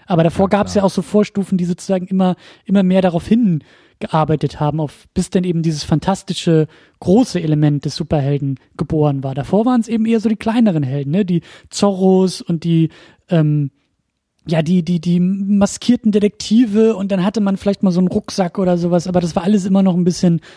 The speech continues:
Speaker 1: bodenständiger. Und da, das ist, glaub ich, die ultimative Hommage, auf die Rocketeer abzielt. So, der will gar nicht Superman sein, sondern der will halt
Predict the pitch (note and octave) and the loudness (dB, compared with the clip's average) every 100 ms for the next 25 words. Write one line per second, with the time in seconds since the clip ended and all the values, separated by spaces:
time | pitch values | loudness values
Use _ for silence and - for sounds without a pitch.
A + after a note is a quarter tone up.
0 | - _ - F#3 E3 - D3+ C#3 C3+ D3 | -20 _ 2 2 2 -2 -2 -2 -2 -2
1 | D3 D#3+ F#3 B3+ C#4 - A3+ C4+ - G#3 | -2 -2 0 -2 -2 -2 -2 -4 0 0
2 | G3+ - F#3 G3+ F#3 F#3 G3 E3+ G3 E3 | 0 -2 0 2 2 0 -2 -2 0 2
3 | E3+ F3 - - - - _ G3 - - | 4 2 -4 -20 -20 -20 _ -6 -4 -2
4 | F3+ G3 - _ _ _ - F#3 - - | 0 -2 -8 _ _ _ -2 0 0 -2
5 | F#3 F3+ F#3+ - - D3+ B2+ C3 C#3+ C#3 | -2 0 -2 -6 -10 -6 -6 -6 -8 -4
6 | D3 E3 C4+ A3 F#3 F#3 E3 D#3 F#3 G3+ | 0 2 4 2 2 2 0 -2 -2 0
7 | E3+ D#3+ D#3+ D3 D3+ G3 A3+ F3+ F3 F3 | 0 0 -2 -2 -2 0 0 0 0 0
8 | F3 D#3 G#3 E3 F3+ - | 2 2 2 2 0 -2